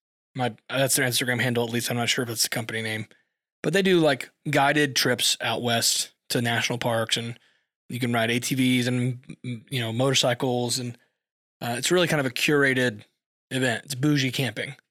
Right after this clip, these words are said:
And, you know, they're, they have male trips and then co-ed trips. And, you know, if they're trying to reach guys in this, in Kentucky,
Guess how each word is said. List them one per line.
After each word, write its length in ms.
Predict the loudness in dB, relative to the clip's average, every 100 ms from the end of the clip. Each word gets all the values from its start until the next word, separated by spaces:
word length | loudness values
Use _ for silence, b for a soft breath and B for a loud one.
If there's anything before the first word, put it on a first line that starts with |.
| _ _ _ _ -4
And, 460 | 0 2 2 0 -4 _ _ _ _ _
you 100 | 0
know, 120 | 2
they're, 360 | 4 6 4 0 -2
they 180 | 0 2
have 300 | 2 0 -8 _ _
male 280 | 0 2 2
trips 280 | 2 0 0
and 100 | 0
then 120 | 0
co-ed 300 | 2 2 2
trips. 420 | 2 2 2 -2 -4 _ _ _ _ _ -18 -18 _ -6
And, 400 | -2 0 -2 -4 -8 _
you 80 | -2
know, 140 | 0 0
if 140 | 0
they're 140 | 0
trying 260 | 2 2 2
to 80 | 2
reach 400 | 0 2 0 0
guys 340 | -2 0 0
in 140 | -2 -4
this, 260 | -2 0
in 140 | 0 -2
Kentucky, 560 | -2 -2 -2 -4 -8